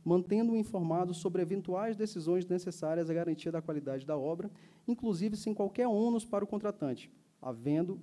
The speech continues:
reflexo apenas no prazo. Três ponto dois ponto doze,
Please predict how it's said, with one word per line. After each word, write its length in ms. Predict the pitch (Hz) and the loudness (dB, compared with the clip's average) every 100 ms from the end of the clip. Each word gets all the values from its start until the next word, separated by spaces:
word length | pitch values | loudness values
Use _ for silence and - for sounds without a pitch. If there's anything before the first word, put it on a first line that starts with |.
| - | -10
reflexo 520 | 151 147 151 147 - 151 | -12 -6 -2 -2 -4 -8
apenas 380 | - 160 175 | -2 0 2
no 80 | 170 | 0
prazo. 480 | 170 147 110 92 - - - - _ _ _ _ _ - | -2 -2 -2 -4 -14 -20 -20 -20 _ _ _ _ _ 0
Três 300 | 165 160 147 | 4 4 2
ponto 280 | - 180 156 | 0 -2 0
dois 260 | 135 120 | -2 -2
ponto 240 | - 160 180 | -2 -6 -2
doze, 400 | 160 170 185 | 0 0 0